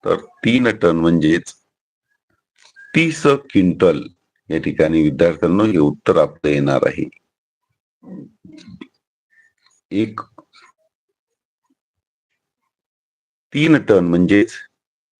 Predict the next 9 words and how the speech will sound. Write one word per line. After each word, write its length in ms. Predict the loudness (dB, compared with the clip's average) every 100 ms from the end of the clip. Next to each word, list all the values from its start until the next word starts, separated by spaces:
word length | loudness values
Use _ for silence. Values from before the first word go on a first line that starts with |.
| _ -2
तीस 260 | -2 -2 -2
क्विंटल, 480 | 0 0 2 2 2
पर्याय 280 | -2 0 0
नंबर 320 | 0 0 0 0 0
एक 280 | 0 0 -14 _
हे 200 | -4 0
उत्तर 480 | 0 -2 0 0 2
विद्यार्थ्यांना 680 | -2 -2 -2 0 -2 0 -2
आपलं 340 | 0 2